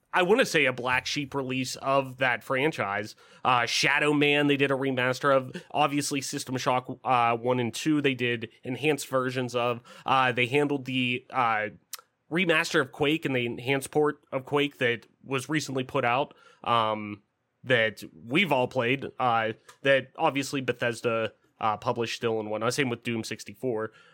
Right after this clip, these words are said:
Uh, but a lot of different, like, like I said, kind of abandonware and kind of off the beaten path. And why I kind of really appreciate studios like this, 'cause we get into that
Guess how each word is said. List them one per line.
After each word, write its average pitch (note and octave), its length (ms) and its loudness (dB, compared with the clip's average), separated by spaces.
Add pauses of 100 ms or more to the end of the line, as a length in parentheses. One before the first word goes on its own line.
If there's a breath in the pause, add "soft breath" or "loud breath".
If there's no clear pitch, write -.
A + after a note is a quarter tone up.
Uh, A#2 260 2 (340)
but G3 160 2
a G#3 40 4
lot B3+ 220 4
of F#3+ 140 -2
different, F#3+ 340 2
like, C#3+ 380 0
like E3 140 0
I E3 40 2
said, D3+ 180 -2
kind D4+ 160 0
of A#3+ 160 0
abandonware B2 640 0
and A2+ 140 -8
kind F3 240 2
of C3+ 240 2 (260 soft breath)
off D3+ 200 0
the D#3 80 0
beaten C#3+ 240 -4
path. C3+ 260 0
And C3+ 320 0
why E3+ 400 0
I F3+ 140 2
kind E3 300 2
of C3 160 0
really D#3+ 360 2
appreciate B2 1000 -2 (1000)
studios F#3+ 640 2
like C#3 360 0
this, B2+ 280 -2
'cause C#3+ 180 -8
we C#3+ 120 -6
get G#3 260 0
into E3 320 2
that A#2+ 360 2